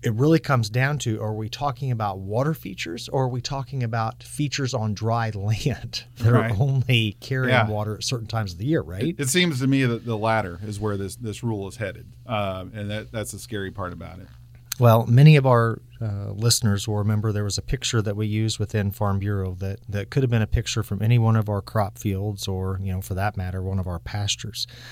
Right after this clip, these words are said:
Speaker 1: You know, essentially an erosional feature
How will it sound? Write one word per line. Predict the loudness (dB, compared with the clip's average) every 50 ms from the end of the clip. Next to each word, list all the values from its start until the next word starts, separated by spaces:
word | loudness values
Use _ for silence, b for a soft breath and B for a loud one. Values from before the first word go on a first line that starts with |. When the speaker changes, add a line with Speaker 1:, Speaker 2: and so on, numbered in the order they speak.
| B B B B B
Speaker 1:
You | 0 0
know, | 0 0 -2 -6 -10 -12 -18 -20 -20 -20 -20 -20 -12 -6
essentially | -2 -2 0 2 0 0 0 0 2 2 2
an | 2 0
erosional | -2 -2 -2 -2 -2 -2 -2 -2 -4 -4
feature | -4 -8 -8 -8 -10 -12 -14